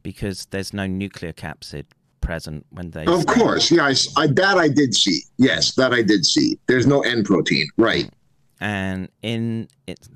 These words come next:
Speaker 1: I, I'm, I'm probably looking. If I put you here now, I can talk to the camera. I've got you over <laughs> in the other corner,
Speaker 2: <laughs>
Speaker 1: but I've tried to make some eye contact with you. Um,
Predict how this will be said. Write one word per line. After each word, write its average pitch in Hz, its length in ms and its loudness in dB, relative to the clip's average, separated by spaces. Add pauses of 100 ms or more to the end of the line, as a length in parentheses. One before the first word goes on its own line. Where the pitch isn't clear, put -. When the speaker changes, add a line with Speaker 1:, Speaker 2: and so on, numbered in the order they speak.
(240)
Speaker 1:
I, 87 100 -20 (200)
I'm, 82 100 -18 (920)
I'm 104 80 -14
probably 113 340 -12
looking. 82 400 -12
If - 160 -14
I 135 60 -6
put - 240 -4
you 92 160 -8
here 85 360 -8
now, 98 200 -6
I 90 40 -10
can 90 220 -12 (160)
talk - 260 -10
to - 60 -18
the 85 80 -14
camera. 80 420 -8
I've 82 220 -12
got - 200 -10
you 95 220 -4
over 90 220 -6 (100)
<laughs> - 100 -20
in 107 80 -12 (160)
the 127 180 -4
other - 180 -16
corner, 175 420 4
Speaker 2:
<laughs> 156 140 4
Speaker 1:
but 135 120 -2
I've 120 160 -2 (260)
tried 123 240 -4
to - 40 -
make 123 180 -6
some 120 140 -6
eye 110 120 0
contact 110 420 -8
with 110 120 -4
you. 110 100 -6 (800)
Um, 127 220 0